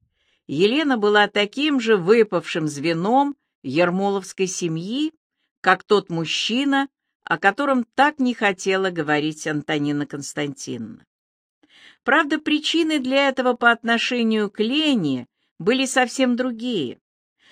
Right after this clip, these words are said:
Просто Ермолова узнали о ее существовании всего лишь год назад. Она была дочерью того самого мальчика с фотографии, на которой Константин Павлович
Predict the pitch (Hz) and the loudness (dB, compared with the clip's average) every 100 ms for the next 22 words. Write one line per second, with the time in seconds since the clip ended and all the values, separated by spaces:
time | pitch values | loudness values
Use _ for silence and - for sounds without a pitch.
0 | _ - 339 370 - 269 247 247 254 277 | _ -6 -2 -2 0 2 6 6 6 4
1 | 240 196 190 165 170 196 196 190 190 _ | 4 4 2 0 0 2 2 0 -4 _
2 | _ - 175 190 208 196 196 180 185 - | _ 0 2 2 2 0 -4 -6 -6 -4
3 | 185 196 269 320 302 262 226 - 226 294 | 2 2 2 0 0 0 -2 -4 -2 -2
4 | 285 208 165 220 - 156 135 139 135 - | -2 -4 -2 -2 -2 -4 -4 -6 -8 -10
5 | _ _ _ _ _ _ _ 165 196 262 | _ _ _ _ _ _ _ 2 6 6
6 | 247 254 254 233 262 277 240 202 170 165 | 6 6 6 4 2 0 2 0 2 0
7 | 160 185 208 208 180 190 175 170 165 170 | 4 4 4 2 2 4 4 2 -2 -2
8 | 196 214 180 - 156 151 - 160 156 175 | 2 4 2 -2 -8 -8 -8 -6 0 0
9 | 202 294 320 - 151 127 120 _ _ _ | 0 -2 -2 -6 -6 -6 -8 _ _ _
10 | _ _ 143 175 185 196 202 226 220 208 | _ _ -2 0 2 2 4 4 6 4
11 | 190 - - 175 175 190 185 180 190 165 | 2 -2 -4 -4 -2 2 2 0 -2 -2
12 | 156 196 208 220 214 - | 2 6 6 6 0 -8